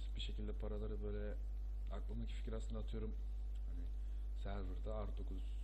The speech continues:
abonoz boş lira yirmi M, yirmi beş M dolaşıyor. Ama adam server şey, abonoza bir yarı getiriyor. Ne bileyim yirmi kat eşya veya da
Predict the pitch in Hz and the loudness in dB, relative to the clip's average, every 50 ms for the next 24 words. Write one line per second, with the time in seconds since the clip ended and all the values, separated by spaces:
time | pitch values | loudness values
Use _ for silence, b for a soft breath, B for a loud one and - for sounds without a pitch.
0 | - - - - - - - - - 95 95 95 92 90 87 - - - 101 92 | 0 0 0 0 0 0 0 0 0 0 0 0 0 0 0 0 0 0 0 0
1 | 90 - - - 90 92 98 95 101 107 110 110 110 104 90 90 90 90 92 101 | 0 0 0 0 0 0 0 0 0 0 0 0 0 0 0 0 0 0 0 0
2 | 101 101 107 104 - 101 101 101 104 107 104 104 101 98 - 104 101 92 - - | 0 0 0 0 0 0 0 0 0 0 2 0 0 0 0 -2 -2 -2 -2 -2
3 | B B B B B B B B B B 95 95 98 101 101 98 - - 95 95 | B B B B B B B B B B 0 0 0 -2 -2 -2 -2 -2 -2 0
4 | 98 98 101 - - - - - - - 98 95 95 95 95 - - - 95 92 | 0 0 0 0 0 0 0 0 0 0 0 0 0 0 0 0 0 0 0 0
5 | 95 - - - - - - - 90 92 95 95 95 92 95 95 110 - - - | 0 0 0 0 0 0 0 0 0 0 0 0 0 0 0 0 0 0 0 0
6 | - B B B B B B B B B - - 95 95 98 95 90 95 95 92 | 0 B B B B B B B B B 0 0 2 2 2 2 2 2 2 0
7 | - - - - - - - 50 50 - - 50 - - - - - - - - | 0 0 0 0 0 0 0 0 0 0 0 0 0 0 0 0 0 0 0 0
8 | - 87 - - 101 - - - - - - - - - - - - - - - | 0 0 0 0 0 0 0 0 0 0 0 0 0 0 0 0 0 0 0 0